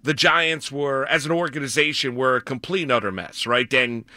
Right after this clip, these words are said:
Dave Gettleman was a disaster as a general manager. Some of the draft picks, you look at Joe Judge, embarrassing as a head coach, Joe Schoen stepping in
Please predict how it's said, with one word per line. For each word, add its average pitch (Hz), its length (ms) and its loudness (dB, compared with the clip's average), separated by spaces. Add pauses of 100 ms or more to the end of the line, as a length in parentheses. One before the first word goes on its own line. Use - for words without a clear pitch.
(220)
Dave 147 200 4
Gettleman 135 380 2
was 127 160 -4
a 110 60 -6
disaster 131 580 0
as 120 140 -6
a 123 40 -6
general 120 320 -2
manager. 135 480 0
Some - 160 -4
of 139 60 -6
the - 80 -4
draft 147 400 2
picks, 131 340 -2
you 110 80 -2
look 107 200 -6
at 110 80 -8
Joe 107 200 -2
Judge, 139 440 2
embarrassing 123 580 0
as 110 100 -4
a 107 40 -6
head 101 240 -2
coach, 143 340 -2
Joe 107 160 -4
Schoen 156 380 -2
stepping 143 400 -2
in 143 200 4